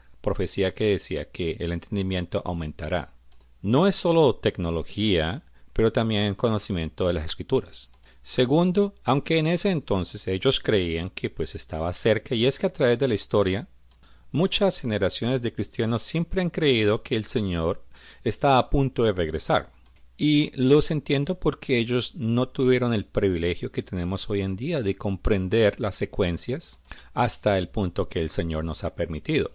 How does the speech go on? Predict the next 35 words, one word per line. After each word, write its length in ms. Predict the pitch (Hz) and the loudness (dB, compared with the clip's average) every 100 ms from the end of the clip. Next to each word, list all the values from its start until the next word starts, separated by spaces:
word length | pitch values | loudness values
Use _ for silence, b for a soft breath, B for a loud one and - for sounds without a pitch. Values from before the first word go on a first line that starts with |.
| - b b b - | -14 b b b 2
Pero 360 | 127 127 123 - | 6 6 4 0
si 320 | - 135 120 | -2 2 4
algo 420 | 120 123 123 135 | 6 4 4 2
sí 240 | - 151 | 2 -2
realizamos, 800 | 170 175 160 131 107 95 101 - _ | -2 0 0 0 0 0 -4 -8 _
que 160 | 127 | 0
estamos 540 | 101 - 117 120 120 - | 0 2 0 0 -2 -2
mucho 560 | 131 175 220 233 208 | 2 6 6 8 6
más 240 | 180 175 - | 6 4 4
cerca 360 | 175 156 113 | 4 2 0
que 120 | - | -6
cualquier 640 | - 95 92 - 120 117 120 B B B B | -4 -2 -2 -2 2 2 0 B B B B
otra 280 | - 104 131 | 0 2 2
generación 520 | 120 113 95 90 117 | 0 0 0 0 0
de 100 | 110 | -2
cristianos, 720 | - 123 - 120 95 98 - - b b - | -2 -6 0 0 0 -4 -8 -14 b b -2
nosotros 720 | 120 120 - 117 - 135 - | 0 2 4 2 4 0 0
estamos 480 | - 107 92 92 - | -4 -2 -2 -4 -6
más 460 | 104 104 120 147 147 | -4 -2 0 0 0
cerca 720 | - 170 139 107 - 107 101 | 0 4 4 4 0 -4 -2
a 160 | - | -2
la 120 | 98 | 0
venida 300 | 95 92 95 | 0 -2 -2
del 120 | 98 90 | -2 -4
Señor 480 | 95 82 76 76 | -4 -6 -6 -6
que 200 | - 90 | -6 -6
cualquier, 680 | - 87 - - 98 90 90 B B B B - | -4 -6 -6 -4 0 0 0 B B B B -18
ah, 280 | - 98 95 | -4 -2 -2
alguien 440 | - 104 101 98 | 0 0 0 -4
que 180 | - 95 | -4 -4
haya 220 | 82 87 | -2 0
vivido 340 | 82 78 78 80 | -2 0 -2 -2
en 60 | |
la 60 | 76 | -4
historia. 460 | - - 127 87 | -2 2 2 2